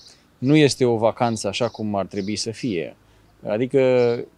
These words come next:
e, considerăm că era mai bine să rămână în activitate și puteau să rămână chiar și în activitate online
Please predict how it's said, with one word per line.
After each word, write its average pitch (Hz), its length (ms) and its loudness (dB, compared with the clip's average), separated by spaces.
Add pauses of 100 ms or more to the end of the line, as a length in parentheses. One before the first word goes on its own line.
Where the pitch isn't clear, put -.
(100)
e, 113 340 -2
considerăm 123 560 -2
că 127 120 -2
era 120 140 4
mai 113 160 2
bine 135 220 -4
să 113 160 -4
rămână 110 220 -4
în 107 80 -4
activitate 98 640 -4
și - 140 -6
puteau 175 260 0
să 156 140 0
rămână 120 320 0
chiar 139 220 4
și - 140 -6
în 107 260 -8
activitate 110 300 -4
online 110 440 -2